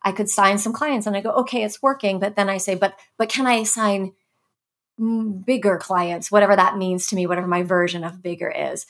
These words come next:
And, "Well, I got invited on this podcast, but what am I gonna talk about? I don't, I don't know what I, what I could talk about. What might people find interesting?" So we're constantly battling the fear,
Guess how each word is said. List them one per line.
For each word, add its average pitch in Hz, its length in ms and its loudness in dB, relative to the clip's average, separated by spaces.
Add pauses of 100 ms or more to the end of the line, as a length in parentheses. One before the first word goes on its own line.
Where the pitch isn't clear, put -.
(340)
And, 180 320 0 (320)
"Well, 202 300 -2
I 202 120 2
got 220 180 0
invited 226 300 4
on 220 120 2
this 220 120 -4
podcast, 240 480 0
but 190 100 -6
what 202 120 4
am 208 80 2
I 208 60 0
gonna 214 180 -2
talk 247 240 -2
about? 190 180 0
I 185 80 2
don't, 208 220 0
I - 80 0
don't 220 220 0
know 262 260 4
what 165 240 2
I, 175 260 -6
what 196 180 4
I 180 180 2
could 202 220 -4
talk 175 220 0
about. 165 300 -6 (140)
What 208 220 0
might 214 160 -2
people - 240 -10
find 185 260 -6
interesting?" 214 480 -4 (280)
So 220 140 -4
we're 226 140 0
constantly 240 500 0
battling 190 400 0
the 175 80 -8
fear, 180 460 -2